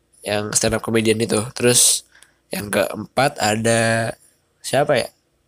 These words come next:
Yang keempat tuh ada podcast Minggunya Bang Awe sama Bang Pican. Tuh, tuh, tuh gokil banget sih. Lucu banget itu, parah.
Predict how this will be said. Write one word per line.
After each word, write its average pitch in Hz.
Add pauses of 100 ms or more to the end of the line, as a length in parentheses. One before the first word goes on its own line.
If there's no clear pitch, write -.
(1400)
Yang 113 (120)
keempat 107
tuh 123
ada 104
podcast -
Minggunya 117
Bang 107
Awe 107
sama 110
Bang 104
Pican. -
Tuh, - (160)
tuh, 120
tuh 123
gokil 113
banget 107 (120)
sih. 101 (300)
Lucu 123
banget 107
itu, 110
parah. 107